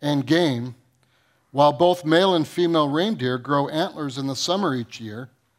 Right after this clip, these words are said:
male reindeer drop their antlers at the beginning of winter, usually late November to mid-December.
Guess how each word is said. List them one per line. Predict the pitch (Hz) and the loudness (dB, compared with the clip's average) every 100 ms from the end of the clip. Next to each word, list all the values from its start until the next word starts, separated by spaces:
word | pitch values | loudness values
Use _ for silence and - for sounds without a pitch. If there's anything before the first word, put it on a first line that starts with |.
| _ _ _ _ _ _ | _ _ _ _ _ _
male | 131 139 165 208 180 151 - | -4 2 2 4 2 0 -6
reindeer | 123 139 170 226 143 131 123 131 | -10 -2 0 0 0 0 -2 -4
drop | 120 151 156 | -2 2 2
their | 156 143 | 0 -2
antlers | 160 196 156 139 120 | -2 -2 -4 -6 -6
at | 139 | -8
the | |
beginning | 147 151 165 170 | -6 -2 -2 -2
of | 156 | -2
winter, | 170 214 175 - _ _ _ _ _ _ _ _ _ _ _ _ _ _ | -2 -4 -8 -14 _ _ _ _ _ _ _ _ _ _ _ _ _ _
usually | - 170 175 170 | 0 0 2 0
late | 147 143 151 | 2 0 0
November | 170 139 131 151 | -2 -2 -2 -2
to | 143 | -2
mid-December. | 139 139 127 139 - 165 147 110 | -2 -2 -2 -6 0 0 0 -6